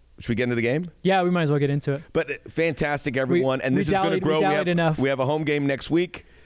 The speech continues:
Speaker 2: Mm-hmm.
Speaker 1: Then we have the international break, and then we have two more home games. And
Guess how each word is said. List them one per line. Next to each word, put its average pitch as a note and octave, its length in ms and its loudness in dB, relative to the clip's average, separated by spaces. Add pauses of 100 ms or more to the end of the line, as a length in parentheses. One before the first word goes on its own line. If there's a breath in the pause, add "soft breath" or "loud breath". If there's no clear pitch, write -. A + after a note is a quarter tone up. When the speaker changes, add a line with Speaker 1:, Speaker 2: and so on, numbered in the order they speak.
(140 soft breath)
Speaker 2:
Mm-hmm. C#3+ 160 0
Speaker 1:
Then A#2+ 100 2
we B2 120 2
have A#2+ 200 0
the B2 140 0
international C3 440 0
break, D3 360 -2
and - 500 -20
then G#2+ 80 0
we A2+ 80 2
have G2 80 -2
two A#2+ 140 0
more G2+ 160 2
home E2+ 160 0
games. C2 500 -6 (640 soft breath)
And E2+ 520 -2